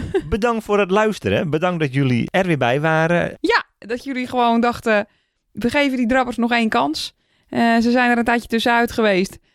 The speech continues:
Speaker 1: Maar we proberen het nog een keer met ze."
Speaker 2: Hopelijk is het niet tegengevallen. Eh, is het niet tegengevallen? Vond je dit een leuke aflevering?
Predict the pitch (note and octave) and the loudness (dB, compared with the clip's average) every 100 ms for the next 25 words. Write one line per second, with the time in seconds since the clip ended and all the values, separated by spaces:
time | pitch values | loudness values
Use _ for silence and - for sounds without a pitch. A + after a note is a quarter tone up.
0 | _ - A#3 C#4+ D4 F4 G#3 D#4 G4+ F#4+ | _ -2 2 2 2 0 2 2 4 2
1 | F4+ F4+ F4+ F4+ F4+ F#4+ F#4+ A4+ B4 _ | 2 2 2 0 2 2 2 -2 -2 _
2 | - A#2+ F#3 F#3 D3+ C3+ A2+ A#2+ C#3 G2+ | -4 0 0 0 -4 -2 -4 -2 -2 0
3 | G2 G#2 - - A#2 A#2 D3+ _ _ _ | 0 -2 -10 -4 -2 -2 -4 _ _ _
4 | - - - _ A3 A3+ C#3+ B2+ A2 F#2+ | -2 -2 -2 _ -2 -2 -2 -2 0 0
5 | - - - F2 D#2+ A2 _ _ _ _ | -2 -16 -10 -6 -6 -8 _ _ _ _
6 | - A#3 A3 F3+ E3 D3+ C#3 - B2 B2+ | -4 0 0 0 0 0 0 -2 -6 -2
7 | A#2 A2+ A#2 A#2+ | -2 0 -2 -4